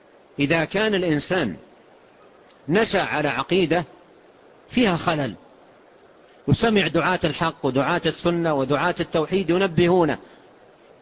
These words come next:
لماذا يصر على البقاء على تلك العقيدة؟ لماذا يصر على بقاء، البقاء تلك العقيدة ويسمع الآيات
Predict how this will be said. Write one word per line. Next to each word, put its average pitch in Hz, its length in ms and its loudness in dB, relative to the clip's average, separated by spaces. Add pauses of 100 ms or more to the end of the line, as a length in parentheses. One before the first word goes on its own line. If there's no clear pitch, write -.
(240)
لماذا 254 420 2
يصر 180 380 2 (880)
على 175 220 2
البقاء 160 440 0
على 139 240 -2
تلك 143 460 -2 (420)
العقيدة؟ 131 540 0 (1300)
لماذا 208 340 2
يصر 180 360 0
على 147 220 -2
بقاء، 160 400 -2
البقاء 151 360 -2
تلك 170 240 -4
العقيدة 160 400 0
ويسمع 156 560 0
الآيات 170 760 0